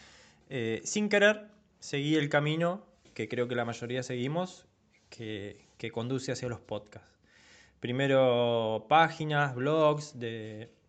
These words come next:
de gente que prueba o gente que trabaja en el tema de la tecnología. Eh,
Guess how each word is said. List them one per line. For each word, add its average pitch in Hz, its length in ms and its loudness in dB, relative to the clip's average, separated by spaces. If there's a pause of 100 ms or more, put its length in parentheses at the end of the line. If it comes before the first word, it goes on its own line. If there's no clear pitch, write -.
de 117 160 -10
gente 139 280 -8
que 127 120 -4
prueba 127 800 0 (640)
o 123 140 -8
gente 123 400 -8
que 110 240 -6
trabaja 139 640 2
en 123 100 -6
el 117 140 -8
tema 147 420 -2
de 131 160 -6
la 120 140 -4
tecnología. 131 640 -4 (880)
Eh, 117 720 -4